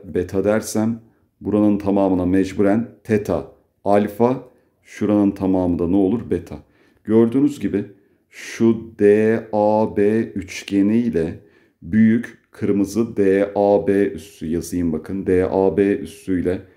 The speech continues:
D A B benzer oldu. Harf sırasına göre yapmadım, sadece benzerlik yaptım. İşte benzerliği gösterdim. O zaman bakalım, benzerlik oranı da vermiş aslında. Teta'nın karşısı küçük üçgende K,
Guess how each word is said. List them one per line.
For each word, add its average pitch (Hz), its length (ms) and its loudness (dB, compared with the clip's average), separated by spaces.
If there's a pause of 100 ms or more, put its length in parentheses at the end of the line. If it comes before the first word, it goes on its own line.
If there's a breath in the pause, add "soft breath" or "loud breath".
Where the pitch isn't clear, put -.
(240 soft breath)
D 101 340 4
A 92 240 -2
B 120 220 0
benzer 90 360 -2
oldu. 76 340 -6 (200)
Harf 127 300 2
sırasına 120 380 -4
göre 120 140 2
yapmadım, 117 320 -4
sadece 101 360 -2
benzerlik 85 520 -2
yaptım. 113 360 -8 (460 soft breath)
İşte - 220 4
benzerliği 90 440 2
gösterdim. 78 640 -8
O 107 120 -6
zaman 117 340 4
bakalım, 120 380 -2
benzerlik 104 560 2
oranı 123 300 2
da 101 140 4
vermiş 85 380 0
aslında. 73 520 -10
Teta'nın 95 400 -2
karşısı - 480 -4
küçük - 280 -14
üçgende 80 580 -6
K, 95 380 0